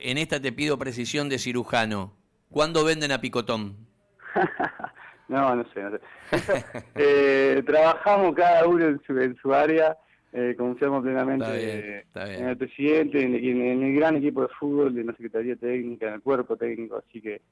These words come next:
Speaker 1: Mm.
Speaker 2: eh, para nosotros una gran noti-, una gran noticia que se quede. Eh, nosotros queríamos que se quede, eh,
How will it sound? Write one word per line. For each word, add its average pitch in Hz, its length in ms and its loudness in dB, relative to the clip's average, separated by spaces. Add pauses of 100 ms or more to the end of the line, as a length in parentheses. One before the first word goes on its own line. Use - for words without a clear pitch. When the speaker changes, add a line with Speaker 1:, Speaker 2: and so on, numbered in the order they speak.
(100)
Speaker 1:
Mm. 104 140 -14 (120)
Speaker 2:
eh, 104 440 -4 (840)
para 143 180 6
nosotros 190 360 4
una 165 140 6
gran 175 220 6
noti-, 143 400 4
una 139 200 2
gran 151 180 4
noticia 147 320 -2
que 123 120 0
se 131 160 -2
quede. 123 360 0 (100)
Eh, 113 460 -2 (400)
nosotros 123 580 -4
queríamos 127 520 2
que 123 100 -4
se 123 180 -2
quede, 127 400 -2 (220)
eh, 110 640 -8